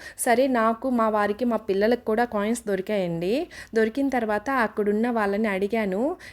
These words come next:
"ఏంటి ఇలా చేస్తున్నారు ఏమి?" అంటే ఈ కాయిన్స్ ఇలా దొరకడం చాలా అదృష్టమని, వీటిని పూజ గదిలో పెట్టుకుంటే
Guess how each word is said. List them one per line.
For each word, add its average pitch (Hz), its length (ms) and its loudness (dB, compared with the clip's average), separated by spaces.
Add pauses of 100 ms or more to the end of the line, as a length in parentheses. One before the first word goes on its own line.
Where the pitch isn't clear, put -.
(120)
"ఏంటి 240 380 2
ఇలా 220 280 0 (120)
చేస్తున్నారు 202 720 -2
ఏమి?" 202 500 2
అంటే 185 340 -2 (220)
ఈ 247 80 2
కాయిన్స్ 233 580 0
ఇలా 262 360 2
దొరకడం 202 500 0
చాలా 196 300 0
అదృష్టమని, 196 760 -2
వీటిని 208 340 -2
పూజ 226 340 -2
గదిలో 220 340 0
పెట్టుకుంటే 185 800 -4